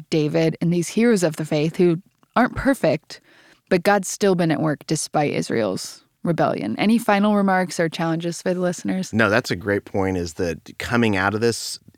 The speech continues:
Speaker 2: Israel really enters into the golden period of
Speaker 1: Mm-hmm.
Speaker 2: Israel in their history. And
Speaker 1: Yeah.
Speaker 2: there's a lot of faithfulness that comes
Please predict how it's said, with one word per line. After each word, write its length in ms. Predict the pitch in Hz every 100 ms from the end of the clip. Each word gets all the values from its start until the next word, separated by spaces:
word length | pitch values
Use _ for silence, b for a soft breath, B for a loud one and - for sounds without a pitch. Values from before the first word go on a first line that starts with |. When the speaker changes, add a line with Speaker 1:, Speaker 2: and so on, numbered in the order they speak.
| _ -
Speaker 2:
Israel 380 | 107 104 101
really 340 | 95 95 98 85
enters 320 | 95 92 87 90
into 180 | 90
the 100 | -
golden 360 | 78 80 82 80
period 400 | - 90 80 78
of 80 | 185
Speaker 1:
Mm-hmm. 80 | 175
Speaker 2:
Israel 340 | 151 175 165 -
in 120 | 85
their 100 | 82
history. 460 | 80 78 - 80 -
And 100 | -
Speaker 1:
Yeah. 160 | 180 160 B B
Speaker 2:
there's 120 | 82
a 60 | 82
lot 200 | 80 85
of 60 | 78
faithfulness 580 | 87 82 - 78 76 -
that 100 | -
comes 560 | 90 82 82 - -